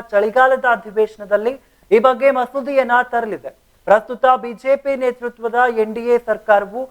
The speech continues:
ತನ್ನ ಪ್ರಸ್ತುತ ಅಧಿಕಾರಾವಧಿಯಲ್ಲಿ ಒಂದು ರಾಷ್ಟ್ರ ಒಂದು ಚುನಾವಣೆಯನ್ನ ಜಾರಿಗೆ ತರಲಿದೆ. ಪ್ರಧಾನಿ ಮೋದಿ, ಮೋದಿ ನೇತೃತ್ವದ ಎನ್ ಡಿ ಎ ಸರ್ಕಾರದ ಮೂರನೇ ಅವಧಿಯ ನೂರು ದಿನಗಳನ್ನ ಪೂರೈಸಿದ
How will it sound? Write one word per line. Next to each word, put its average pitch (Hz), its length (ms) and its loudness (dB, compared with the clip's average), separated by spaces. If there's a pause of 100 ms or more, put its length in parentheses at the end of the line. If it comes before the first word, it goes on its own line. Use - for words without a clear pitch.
(260)
ತನ್ನ 233 180 2 (120)
ಪ್ರಸ್ತುತ 254 360 -4 (180)
ಅಧಿಕಾರಾವಧಿಯಲ್ಲಿ 240 1000 -2 (500)
ಒಂದು 254 180 -4 (140)
ರಾಷ್ಟ್ರ 254 300 -2 (200)
ಒಂದು 226 160 -10 (120)
ಚುನಾವಣೆಯನ್ನ 226 680 -2 (120)
ಜಾರಿಗೆ 226 440 2
ತರಲಿದೆ. 185 420 -4 (480)
ಪ್ರಧಾನಿ 233 420 2 (100)
ಮೋದಿ, 247 300 -4 (280)
ಮೋದಿ 233 320 2
ನೇತೃತ್ವದ 233 560 -4 (240)
ಎನ್ 220 140 -12
ಡಿ 240 60 -8 (120)
ಎ - 20 4 (140)
ಸರ್ಕಾರದ 214 480 2 (520)
ಮೂರನೇ 262 400 2 (100)
ಅವಧಿಯ 233 280 -6 (720)
ನೂರು 302 240 6 (100)
ದಿನಗಳನ್ನ 254 460 2 (160)
ಪೂರೈಸಿದ 226 460 -2